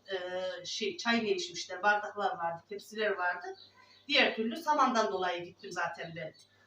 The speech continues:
Bana kızabilirsiniz, "Niye dile getiriyorsun, seni sinir ediyorlar." diyenler olacaktır. Benim güzel takipçilerim, yüreği güzel takipçilerim o kadar çok ki anlatamam. O kadar mutlu olan olmuş ki,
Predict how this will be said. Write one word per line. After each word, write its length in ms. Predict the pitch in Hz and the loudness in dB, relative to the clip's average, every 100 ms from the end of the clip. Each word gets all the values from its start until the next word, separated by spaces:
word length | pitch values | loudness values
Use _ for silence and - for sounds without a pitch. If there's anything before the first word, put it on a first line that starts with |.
| _ _ _ _ - _ _ _ _ _ - _ _ _ - | _ _ _ _ -20 _ _ _ _ _ -20 _ _ _ -20
Bana 180 | 208 214 | -18 -16
kızabilirsiniz, 920 | 220 202 202 226 226 226 220 - - | -12 -8 -6 -4 -4 -4 -4 -4 -8
"Niye 260 | 214 214 - | -2 0 2
dile 160 | 196 | 2
getiriyorsun, 640 | 202 214 - 214 381 - - - | 2 0 -2 -2 0 0 -4 -20
seni 260 | - 220 208 | -8 -4 -4
sinir 280 | - 220 | -2 -2
ediyorlar." 540 | 208 202 202 202 196 196 | -2 -2 2 4 2 0
diyenler 420 | 214 202 202 196 | 0 2 2 2
olacaktır. 720 | 208 214 214 214 - 214 - _ _ _ - | 0 0 0 -2 -4 -8 -8 _ _ _ -4
Benim 240 | 240 233 214 | 0 2 2
güzel 240 | 226 214 | 2 2
takipçilerim, 720 | 220 214 226 - 214 214 208 | 2 0 -2 -8 -4 -2 0
yüreği 280 | 226 240 220 | 0 0 0
güzel 240 | 208 226 | 0 -2
takipçilerim 640 | 220 226 226 - - 214 220 | 0 -2 -2 -6 -6 -2 0
o 140 | 220 | 0
kadar 180 | 214 202 | 0 0
çok 200 | 240 226 | -4 -4
ki 80 | 196 | -2
anlatamam. 640 | 220 208 208 202 208 226 _ _ _ _ _ - _ - | -2 -2 -2 0 0 -4 _ _ _ _ _ -20 _ -10
O 60 | 220 | -2
kadar 260 | 226 208 | 2 2
mutlu 300 | 202 233 247 | 0 -4 0
olan 340 | 214 196 202 226 | 4 4 2 2
olmuş 320 | 226 226 - | 2 2 0
ki, 220 | 208 208 | -4 -4